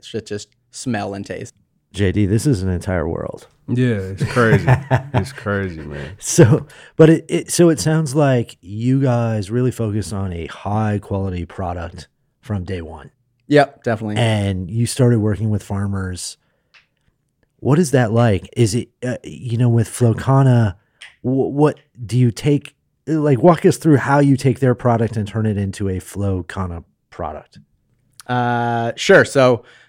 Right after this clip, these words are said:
Speaker 1: um, I don't know ba-, exactly what answer you're looking for in that, but I guess, you know, we, uh, you know, we source with, you know, at this point, over a hundred farmers up in the Emerald Triangle spread out through Mendocino and Humboldt. Um, you know, we basically ha-, have a grading system in place that, you know,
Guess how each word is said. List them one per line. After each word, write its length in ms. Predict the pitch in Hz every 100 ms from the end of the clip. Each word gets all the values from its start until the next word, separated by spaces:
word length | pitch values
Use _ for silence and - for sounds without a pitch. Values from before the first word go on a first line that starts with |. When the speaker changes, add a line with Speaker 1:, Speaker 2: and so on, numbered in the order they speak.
| _
Speaker 1:
um, 800 | 120 120 113 113 110 110 107 107 _ _ _ _ _ -
I 60 | 117
don't 160 | 117
know 80 | 104
ba-, 100 | -
exactly 460 | - 117 117 113 117
what 80 | 110
answer 180 | 110
you're 80 | 107
looking 180 | 107 104
for 120 | 104
in 60 | 101
that, 160 | 104 -
but 80 |
I 60 | 107
guess, 220 | 110 110
you 60 | 117
know, 120 | 110
we, 340 | 117 113 110 _ _ _ _
uh, 320 | 117 110 110 110
you 80 | 120
know, 60 |
we 80 | 123
source 300 | 127 123 120
with, 180 | 120 101 -
you 80 |
know, 80 | 110
at 120 | 104
this 120 | 117 110
point, 300 | 127 113 113
over 240 | 110 110
a 40 | 101
hundred 280 | 110 107
farmers 420 | - 110 107 107 104
up 100 | 104
in 60 |
the 60 | 107
Emerald 160 | 101
Triangle 280 | 98 104 101
spread 260 | - - 107
out 160 | 104
through 100 | 107
Mendocino 400 | 104 104 - 107
and 80 | 101
Humboldt. 440 | 113 113 120 113 _ _ _ _
Um, 420 | 104 101 104 101
you 60 | 107
know, 80 | 107
we 120 | 107
basically 520 | 113 110 113 113 107
ha-, 140 | 107 _ -
have 160 | 107
a 40 | 104
grading 360 | 107 117 123
system 300 | - 127 117
in 100 | 120
place 320 | 110 120 113
that, 200 | 110 98 _
you 80 | -
know, 180 | 104 92